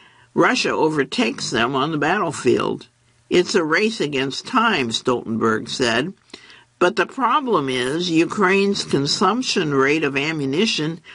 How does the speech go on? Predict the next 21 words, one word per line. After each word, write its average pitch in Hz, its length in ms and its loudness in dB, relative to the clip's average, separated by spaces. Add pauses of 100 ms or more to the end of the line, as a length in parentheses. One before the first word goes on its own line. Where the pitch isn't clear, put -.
(200)
is 170 300 2
several 208 460 0
times 156 460 -4
higher 165 380 0
than 165 200 -4
our 156 140 0
current 175 400 -2
production 170 640 -2
rate." 110 320 0 (960)
Confronted 254 800 0
with 220 200 0
another 214 480 0
emergency 196 880 2
three 196 380 2
years 196 420 0
ago, 156 400 4
that 165 380 0
of 151 280 0
a 135 140 4
deadly 147 460 -4
pandemic, 151 840 -2